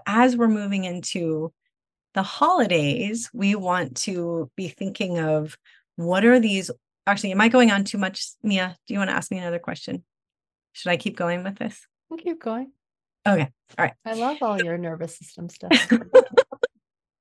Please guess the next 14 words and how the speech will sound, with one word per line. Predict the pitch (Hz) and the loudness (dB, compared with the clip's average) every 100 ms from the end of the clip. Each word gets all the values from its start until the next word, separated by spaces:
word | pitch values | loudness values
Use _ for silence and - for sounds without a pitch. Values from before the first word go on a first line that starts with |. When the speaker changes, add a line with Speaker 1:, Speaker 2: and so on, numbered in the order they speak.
| - 233 | -2 6
Speaker 1:
And | 233 | 8
so | 226 - 226 | 8 6 4
when | 220 | 2
we | 214 | 0
think | 214 277 | 0 -2
about | 330 254 | 0 0
the | 214 | 0
holidays | - - 403 185 170 190 | -2 -2 -2 -2 -6 -6
and | |
what | 175 170 | -8 -8
we | |
want | 185 180 | -8 -6
to | 180 | -6
do, | 180 294 214 185 185 | 2 4 4 2 -4